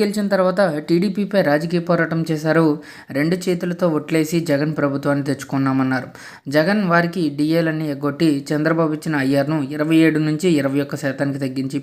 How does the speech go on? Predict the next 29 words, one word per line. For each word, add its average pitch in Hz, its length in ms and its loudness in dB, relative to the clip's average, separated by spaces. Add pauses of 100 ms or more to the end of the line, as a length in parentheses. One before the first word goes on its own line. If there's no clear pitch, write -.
పీఆర్సీ 139 440 0
ఖరారు 135 360 0
చేశారు. 131 280 -2 (460)
అంటే 185 180 6 (140)
జీతం 156 260 2 (100)
పైసా 160 340 4
పెరగలేదు, 156 460 2 (520)
అంతేకాదు 170 500 2 (140)
ఉద్యోగులకు 185 460 -2
రావాల్సిన 165 280 -2 (120)
ప్రయోజనాలన్నింటినీ 147 760 -2
తొక్కిపట్టేశారు. 127 720 -4 (460)
అప్పుడు 156 240 2
అడిగితే 151 280 0 (100)
కేసులు 147 280 -2
పెడతారన్న 143 520 0
భయంతో 139 280 0
సైలెంట్గా 139 560 -2
ఉండిపోయారు. 127 460 -2 (320)
ఇప్పుడు 175 260 -2
చంద్రబాబు 175 540 0
గారి 170 140 -2 (100)
ప్రభుత్వం 151 420 -2
రావడంతో 139 320 0 (100)
మళ్ళీ 135 180 0 (100)
మా 135 60 -2 (100)
సమస్యలంటూ 135 460 -4 (100)
బయలుదేరుతున్నారు. 131 640 -4 (320)
కానీ 202 160 0